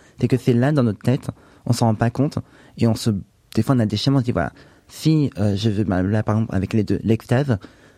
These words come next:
c'était forcément avec la pénétration, alors que pas du tout.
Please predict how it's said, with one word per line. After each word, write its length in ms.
c'était 160
forcément 580
avec 120
la 80
pénétration, 460
alors 120
que 100
pas 120
du 120
tout. 160